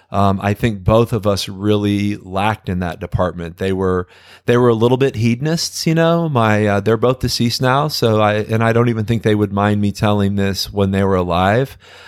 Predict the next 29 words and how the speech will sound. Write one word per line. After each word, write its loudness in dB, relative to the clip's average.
Um, 4
but 0
they 4
were 4
partiers, 0
you 0
know. 2
They 2
wanted 2
to -2
be 2
the 0
cool 2
people, -4
you -4
know. -2
My -2
dad 0
was -2
a -2
dentist, 0
but -4
we -4
had -2
a -4
greenhouse 0
in -4
our 0
backyard 2